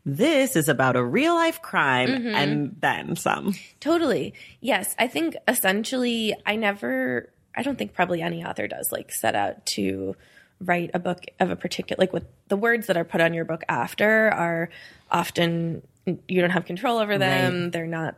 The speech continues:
Speaker 2: necessarily words you have chosen, and that is what it is, like, under capitalism. <laughs>
Speaker 1: Right.
Speaker 2: But I think that, um, I always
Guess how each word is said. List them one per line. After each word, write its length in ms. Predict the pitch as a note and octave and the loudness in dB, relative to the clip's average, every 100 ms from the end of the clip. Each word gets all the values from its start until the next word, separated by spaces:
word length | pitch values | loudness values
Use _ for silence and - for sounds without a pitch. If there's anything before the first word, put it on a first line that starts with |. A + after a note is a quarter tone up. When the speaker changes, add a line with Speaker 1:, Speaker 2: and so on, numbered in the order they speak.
| - | -2
Speaker 2:
necessarily 420 | F3 - E3+ E3+ | 0 2 2 2
words 260 | E3+ E3+ F3 | 0 -2 -2
you 60 | |
have 120 | E3+ | -4
chosen, 380 | - A3+ A3 G3 | 0 2 4 2
and 100 | E3+ | 0
that 140 | D3 C#3 | -2 -2
is 300 | D#3 - - _ | -2 -4 -6 _
what 120 | G3 | 0
it 120 | F3 E3+ | 0 0
is, 180 | E3 | -4
like, 200 | E3+ D#3 - | -4 -6 -6
under 180 | E3+ E3+ | -6 -4
capitalism. 680 | E3 - E3+ E3 E3+ - - | -4 -4 -6 -4 -2 -2 -2
<laughs> 300 | F4+ D#4+ - | -2 -2 0
Speaker 1:
Right. 360 | C#3+ C3 - | 2 2 0
Speaker 2:
But 220 | G#3 F#3+ - | 0 0 2
I 80 | G3+ | 0
think 320 | G#3 A#3 A#3+ | 0 -4 -2
that, 300 | G3+ F#3 - | 0 0 0
um, 400 | F#3 F3 E3+ F3 F3+ _ - - - | 2 2 2 -4 -8 _ -20 -10 0
I 100 | G3+ | 2
always 500 | G#3 A3+ A3+ G#3+ | 4 2 0 -2